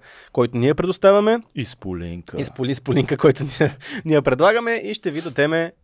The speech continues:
Speaker 1: ние лично, от нашите джобове десет долара в, а, под формата на ай ес пи токен.
Speaker 2: Не само взимаме, но и даваме,
Speaker 1: Но и даваме.
Speaker 2: колега. Е,
Speaker 1: Точно така.
Speaker 2: как се пречупихме с
Speaker 1: И хубаво е да
Speaker 2: годините.
Speaker 1: споменеме, че Ispoliink вече имат, а,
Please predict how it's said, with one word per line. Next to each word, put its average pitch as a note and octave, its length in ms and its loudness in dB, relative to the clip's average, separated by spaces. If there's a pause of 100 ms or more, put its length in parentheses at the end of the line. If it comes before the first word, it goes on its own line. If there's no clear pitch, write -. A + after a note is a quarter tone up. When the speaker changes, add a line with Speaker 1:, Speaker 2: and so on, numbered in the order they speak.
Speaker 1:
ние D3+ 220 4
лично, G#3+ 300 0
от D3 200 -4
нашите D#3 240 2
джобове D3 340 4
десет E3 300 2 (160)
долара E3 480 4 (340)
в, D3+ 180 -8 (120)
а, E3 100 0
под - 160 -6
формата D3 300 0
на C#3+ 200 0
ай C3+ 140 2
ес B2+ 80 -2
пи B2 120 -10
токен. F3+ 320 0
Speaker 2:
Не - 100 0
само D3 300 -6
взимаме, C#3 380 -4
но A#2+ 100 -4
и G2+ 80 -6
даваме, C#3 300 0
Speaker 1:
Но C#3 60 0
и C#3+ 60 0
даваме. D#3 320 6
Speaker 2:
колега. B2 160 -2
Е, - 20 -4
Speaker 1:
Точно D#3+ 180 2
така. F3 180 2
Speaker 2:
как A#3 80 2
се C#3+ 100 -4
пречупихме - 540 -6
с G#2 40 -4
Speaker 1:
И - 40 -4
хубаво G3 140 -2
е - 20 4
да A3 40 8
Speaker 2:
годините. F#3+ 140 4
Speaker 1:
споменеме, F3+ 460 2
че - 140 2
Ispoliink E3+ 540 0
вече D#3 260 0
имат, C#3 300 0
а, A2 320 -2